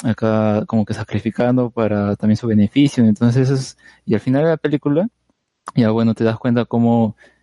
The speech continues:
esa persona en realidad es alguien que tal vez lo, lo que quería más era el éxito que lo que decía pregonar, ¿no? La educación y que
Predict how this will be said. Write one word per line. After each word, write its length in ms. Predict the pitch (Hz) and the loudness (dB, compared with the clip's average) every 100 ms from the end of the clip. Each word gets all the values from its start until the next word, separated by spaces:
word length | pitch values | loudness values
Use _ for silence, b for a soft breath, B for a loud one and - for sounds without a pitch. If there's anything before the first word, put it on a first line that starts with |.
| - | -10
esa 180 | 175 135 | -6 -2
persona 680 | 131 120 - 160 143 135 | -2 -2 -2 0 0 0
en 40 | 127 | 2
realidad 380 | 110 113 117 110 92 | 2 0 -2 -6 -8
es 580 | 117 120 - - - - _ - - | -6 -6 -8 -14 -20 -20 _ -16 -8
alguien 320 | - 131 135 | -2 2 2
que 580 | 127 113 110 107 107 104 - | 2 2 2 4 2 0 0
tal 160 | 117 | 0
vez 60 | 135 | 2
lo, 240 | 131 127 - 127 123 | 2 0 0 -2 -2
lo 120 | 120 | -4
que 160 | 107 107 | -4 -2
quería 280 | 117 120 131 | 0 2 2
más 220 | 135 - | 0 0
era 120 | 123 | 0
el 100 | 120 | 2
éxito 520 | 127 - 120 - 143 - _ _ _ _ | 0 -4 -10 -6 -8 -10 _ _ _ _
que 880 | - 113 107 104 104 104 104 107 - | -2 0 2 2 2 0 0 0 0
lo 180 | 120 104 | -2 -2
que 180 | - 101 | -2 0
decía 380 | 101 - 139 | 0 0 -2
pregonar, 500 | - 113 104 120 143 | 0 0 0 0 2
¿no? 220 | 117 120 107 | 2 2 2
La 120 | 107 | 2
educación 840 | 104 - 113 - 113 123 139 135 107 | 0 -4 -8 -2 0 2 2 0 -2
y 80 | |
que 220 | 98 104 | -4 -8